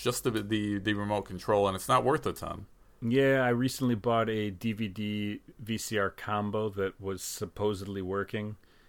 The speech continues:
Speaker 2: Uh, but
Speaker 1: Ah.
Speaker 2: when I tested it, it did not.
Speaker 1: So you're trying to get
Speaker 2: And
Speaker 1: something out of it.
Speaker 2: Yeah, and I saw this thing, and there's, like, sixty, uh,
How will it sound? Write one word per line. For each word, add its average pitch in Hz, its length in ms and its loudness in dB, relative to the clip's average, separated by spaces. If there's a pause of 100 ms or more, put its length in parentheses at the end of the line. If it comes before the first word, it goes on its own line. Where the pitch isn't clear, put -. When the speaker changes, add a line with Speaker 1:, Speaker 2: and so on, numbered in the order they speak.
(240)
Speaker 2:
Uh, 95 340 0
but 98 120 0
Speaker 1:
Ah. - 40 -8
Speaker 2:
when 104 160 0
I 101 80 4
tested 107 480 -2
it, 104 180 2
it 101 160 -4
did 92 180 -2
not. 95 360 -4 (400)
Speaker 1:
So - 160 -6
you're 95 80 0
trying 95 180 0
to 92 60 0
get 98 40 0
Speaker 2:
And 95 80 -4
Speaker 1:
something 82 300 -4
out 80 140 -6
of - 80 -8
it. - 120 -10 (260)
Speaker 2:
Yeah, 147 540 6
and 139 180 4
I 127 60 6
saw 131 260 8
this 127 220 4
thing, 120 280 6
and 110 180 2
there's, 110 200 6
like, 107 240 4 (160)
sixty, 104 1000 0 (420)
uh, 92 420 -2